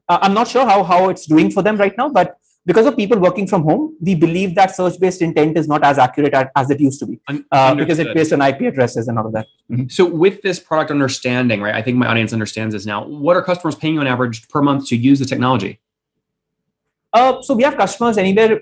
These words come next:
Speaker 1: ranging from around fifteen thousand dollars to around, you know, seventy, eighty thousand dollars, depending on the number of users and the
Speaker 2: Per,
Speaker 1: number
Speaker 2: per
Speaker 1: of
Speaker 2: month or per
Speaker 1: exports.
Speaker 2: year?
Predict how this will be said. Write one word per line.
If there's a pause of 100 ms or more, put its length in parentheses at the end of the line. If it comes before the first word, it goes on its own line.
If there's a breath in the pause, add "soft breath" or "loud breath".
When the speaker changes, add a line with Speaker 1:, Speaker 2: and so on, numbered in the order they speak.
(100)
Speaker 1:
ranging
from
around
fifteen
thousand
dollars
to
around,
you
know,
seventy,
eighty
thousand
dollars,
depending
on
the
number
of
users
and
the
Speaker 2:
Per,
Speaker 1:
number
Speaker 2:
per
Speaker 1:
of
Speaker 2:
month
or
per
Speaker 1:
exports.
Speaker 2:
year?